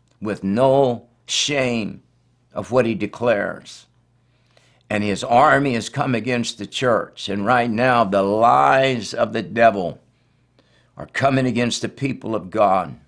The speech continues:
Just had a, a call today of, of a pastor. His son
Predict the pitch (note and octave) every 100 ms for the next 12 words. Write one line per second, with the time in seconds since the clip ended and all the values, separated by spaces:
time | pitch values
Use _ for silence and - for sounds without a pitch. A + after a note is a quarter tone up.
0 | _ _ _ _ _ _ - - _ G#2
1 | - B2 A#2 G#2 - G2+ G#2 - A#2+ B2
2 | A2+ A2+ C3+ A#2+ A#2 G2 F2+ - _ _
3 | G2 G#2+ - A2+ A2 - G2 F#2 E2+ -
4 | A2+ G#2 F#2+